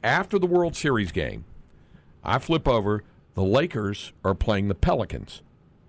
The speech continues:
okay? And they're playing them in L A. And part of the reason I'm, uh, keeping up with that is, is my co-host, along with, uh, Greg Teppers on High School Scoreboard Live, Aaron Hardigan,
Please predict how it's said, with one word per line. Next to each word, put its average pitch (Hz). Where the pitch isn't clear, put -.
okay? 104
And 95
they're 95
playing 123
them 123
in 104
L 160
A. 120
And 147
part 269
of 233
the 170
reason 139
I'm, 117
uh, 110
keeping 117
up 104
with 101
that 101
is, 92
is 85
my 123
co-host, 107
along 107
with, 92
uh, 90
Greg 92
Teppers 98
on 85
High 110
School 101
Scoreboard 92
Live, 98
Aaron 98
Hardigan, 92